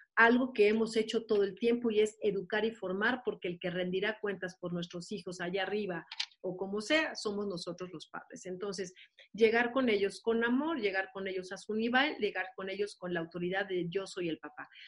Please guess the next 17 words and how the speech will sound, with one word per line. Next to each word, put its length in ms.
No 180
con 220
la 100
imposición, 800
porque 300
otra 360
de 60
las 300
cosas 400
que 100
nosotros 460
decimos, 460
lo 180
prohibido 400
es 180
prohibir. 540
No 180